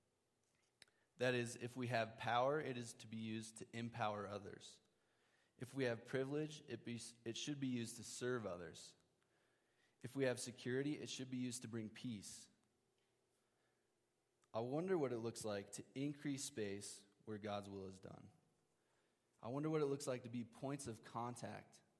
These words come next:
between heaven and earth. That's the image of Jacob's ladder. Jacob is Sarah's grandson.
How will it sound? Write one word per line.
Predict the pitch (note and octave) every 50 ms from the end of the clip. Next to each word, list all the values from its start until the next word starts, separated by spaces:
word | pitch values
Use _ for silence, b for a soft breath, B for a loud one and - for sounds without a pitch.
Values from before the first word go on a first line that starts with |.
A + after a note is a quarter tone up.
| _ _ _ _ _
between | - - - - A#2 A2 G#2+
heaven | G#2+ G#2+ G2+ G#2 G#2 G#2
and | G#2 G#2 G#2
earth. | A2 A2 A2 - - - _ _ _ _ _ _ b b b b b b b b b
That's | - C3 D#3 D#3 -
the | E3 C#3+
image | C#3+ C#3+ D#3 D#3+ D3 B2+
of | B2+ A2+ G#2+ G#2
Jacob's | - A#2+ A#2 A2+ A#2 G2+ - -
ladder. | G2 G2+ G#2+ G#2 F#2+ E2+ - G#2 - - - _ -
Jacob | - A2 A#2 B2 A#2+ - D#3+ D#3+ E3+ E3 F#3 - - b b b b b b b b b b b _
is | G2+ F#2+
Sarah's | G2 - - - A2 G#2 A2 A2 -
grandson. | - - G#2 G2+ G2+ - - -